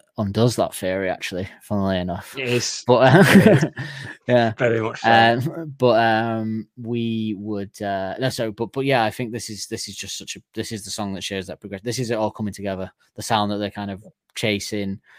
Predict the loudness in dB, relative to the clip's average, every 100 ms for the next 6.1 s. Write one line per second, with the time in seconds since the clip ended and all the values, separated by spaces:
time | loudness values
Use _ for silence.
0 | -20 _ -10 -2 -2 -2 -6 -6 -8 -10
1 | -12 -10 -12 -14 -12 -8 -6 -6 -6 -4
2 | -6 -8 -14 -16 -12 -12 -12 -14 -18 -16
3 | -12 -12 -10 -12 -16 -18 -16 -16 -16 -20
4 | -20 -18 -10 -8 -8 -12 -10 -8 -8 -8
5 | -10 -16 -18 -20 -8 -2 0 0 -2 -4